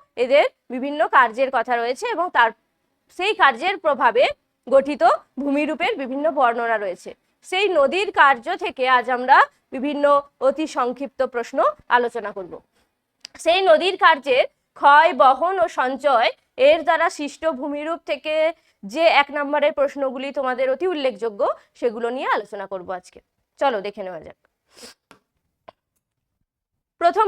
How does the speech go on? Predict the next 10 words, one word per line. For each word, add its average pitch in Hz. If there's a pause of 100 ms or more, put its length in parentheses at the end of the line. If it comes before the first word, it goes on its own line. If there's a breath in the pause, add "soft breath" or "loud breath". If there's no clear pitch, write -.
(120)
প্রশ্ন, 285 (760)
ভূমিরূপ 392 (140)
পরিবর্তনে 349 (140)
বহির্জাত 339 (140)
শক্তির 339
মধ্যে 311 (140)
সর্বাধিক 285 (100)
গুরুত্বপূর্ণ 330 (140)
ও - (120)
প্রভাবশালী 294